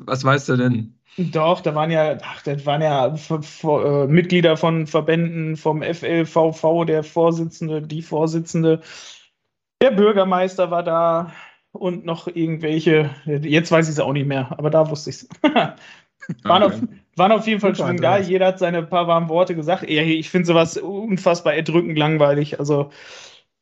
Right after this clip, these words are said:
Speaker 2: ganz ehrlich, ah, das gibt mir gar nichts.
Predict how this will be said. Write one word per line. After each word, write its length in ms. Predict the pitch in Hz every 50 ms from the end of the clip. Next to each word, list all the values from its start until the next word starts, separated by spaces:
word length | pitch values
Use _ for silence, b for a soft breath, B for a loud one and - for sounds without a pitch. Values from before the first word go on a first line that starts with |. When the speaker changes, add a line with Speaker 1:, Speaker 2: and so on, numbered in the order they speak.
| _ _ _
Speaker 2:
ganz 240 | - 156 156 165 165
ehrlich, 480 | - 123 160 165 156 156 - - - 104 98 82 _ _ _ _ _ _ 92 _ -
ah, 220 | 131 120 143 147
das 180 | 147 156 147 -
gibt 240 | - 170 170 - -
mir 120 | 160 147
gar 220 | 147 143 143 143
nichts. 400 | 151 151 147 147 - - - -